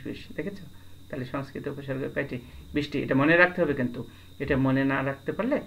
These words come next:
তুমি ধরতে পারবে না যে কোনটা কোন উপসর্গ। এবারে দেখো বাংলা উপসর্গ কি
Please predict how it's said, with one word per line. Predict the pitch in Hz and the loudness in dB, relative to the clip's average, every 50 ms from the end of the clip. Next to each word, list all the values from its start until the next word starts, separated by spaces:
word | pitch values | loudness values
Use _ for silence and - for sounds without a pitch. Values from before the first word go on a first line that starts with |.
| - - - - - - | -8 -16 -20 -18 -8 -2
তুমি | 135 127 131 131 127 123 - - 127 | 0 2 2 2 0 -4 -6 -6 -2
ধরতে | 120 156 151 - - | -2 -2 -2 -2 -4
পারবে | 123 113 107 113 120 | -6 -6 -6 -6 -6
না | 120 117 | -6 -4
যে | 113 117 117 - | -4 -6 -4 -2
কোনটা | - 160 160 156 | -4 -4 -2 -4
কোন | 143 - 127 113 117 | -6 -8 -8 -10 -10
উপসর্গ। | - - 104 - - 113 113 110 117 113 - - - - - - - - - - | -10 -12 -12 -10 -10 -10 -8 -10 -10 -10 -12 -16 -18 -20 -20 -20 -20 -20 -4 0
এবারে | 147 151 170 175 | 4 4 6 6
দেখো | - 131 - - 185 185 | 6 4 4 4 4 4
বাংলা | 170 143 131 127 | 4 4 4 4
উপসর্গ | 123 120 139 135 - 143 127 120 139 170 233 - - - - - - - - - - - - - | 2 2 -2 -4 -2 -2 0 2 2 2 2 0 -4 -12 -18 -20 -20 -20 -18 -18 -18 -18 -10 -4
কি | 151 | 2